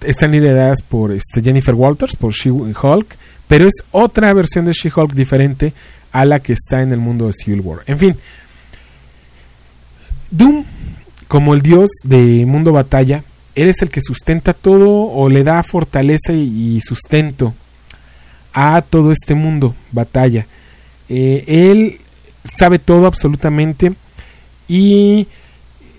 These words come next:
quien le ayuda a preservar la ley es ni más ni menos a su brazo derecho que el Doctor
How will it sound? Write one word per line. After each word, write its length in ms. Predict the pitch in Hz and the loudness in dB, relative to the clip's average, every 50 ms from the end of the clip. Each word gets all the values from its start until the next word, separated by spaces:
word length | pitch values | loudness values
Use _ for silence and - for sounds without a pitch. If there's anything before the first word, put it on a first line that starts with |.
| - - | -16 -6
quien 160 | - - 156 156 | -2 0 2 2
le 80 | 156 | 2
ayuda 300 | 156 160 170 190 196 214 | 2 4 4 4 4 4
a 60 | 202 | 4
preservar 460 | - - 156 - - 151 147 160 160 160 | 2 0 0 2 0 2 2 2 2 2
la 120 | 170 165 | 2 2
ley 220 | 160 165 156 156 | 2 2 2 2
es 100 | 156 151 | 0 0
ni 100 | 160 156 | -2 -2
más 160 | 147 151 151 147 | -2 -2 -2 -2
ni 80 | 165 | -2
menos 340 | 160 156 147 143 147 147 - | -2 -2 -2 -2 -4 -4 -4
a 40 | 135 | -6
su 280 | - - 127 123 120 | -4 -2 0 0 0
brazo 340 | 120 131 139 147 - - 185 | 0 0 0 0 0 0 0
derecho 440 | 170 165 151 151 139 143 - 156 135 | 0 0 0 0 -2 -2 -4 -8 -6
que 260 | - - 147 147 - - | -4 -4 -4 -4 -2 -2
el 160 | 143 135 131 | -2 -2 0
Doctor 360 | 131 123 - - 147 143 143 | -2 -4 -4 -4 -4 -4 -4